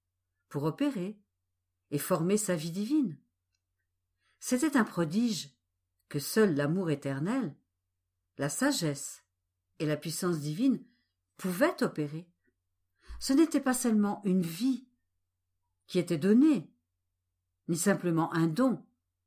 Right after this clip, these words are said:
pour la libérer de la tâche originelle. Cela n'aurait rien été pour notre puissance.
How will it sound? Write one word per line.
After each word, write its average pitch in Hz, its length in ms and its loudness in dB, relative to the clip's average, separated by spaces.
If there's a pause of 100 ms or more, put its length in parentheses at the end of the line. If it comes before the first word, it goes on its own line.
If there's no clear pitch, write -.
(160)
pour 165 120 -4
la 156 100 2
libérer 160 440 0
de 277 100 0
la 151 160 2
tâche 151 380 -6
originelle. 151 560 -8 (800)
Cela 151 340 -2
n'aurait 147 400 -2 (180)
rien 156 300 0
été 208 440 -2 (680)
pour 156 160 -4
notre 151 300 -4
puissance. 214 680 -12